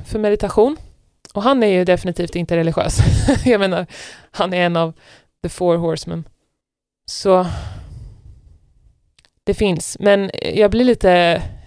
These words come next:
frustrerad ibland över att det känns som att det finns väldigt mycket guldklimpar i den traditionen, tycker jag. Och folk som har ändå haft bra insikter om,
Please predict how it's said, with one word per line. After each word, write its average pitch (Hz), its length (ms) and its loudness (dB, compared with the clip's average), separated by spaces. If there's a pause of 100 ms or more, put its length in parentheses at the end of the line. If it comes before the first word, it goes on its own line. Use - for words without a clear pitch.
(280)
frustrerad 208 680 0
ibland 170 380 -6 (220)
över 185 220 0
att - 360 -4 (880)
det 220 80 2
känns 220 200 0
som 226 80 -4
att 220 100 -2
det 240 100 0
finns 302 360 -2
väldigt 214 300 0
mycket 180 540 -4
guldklimpar 180 840 -4 (520)
i 175 340 -2
den 175 220 -6
traditionen, 180 720 -8 (760)
tycker 175 220 -4
jag. 165 180 -4 (240)
Och - 440 -8 (380)
folk 175 240 -6
som 180 200 -10
har 165 380 -6
ändå 170 280 -8
haft - 460 -10 (580)
bra 180 280 0
insikter 170 680 -4
om, 160 280 -4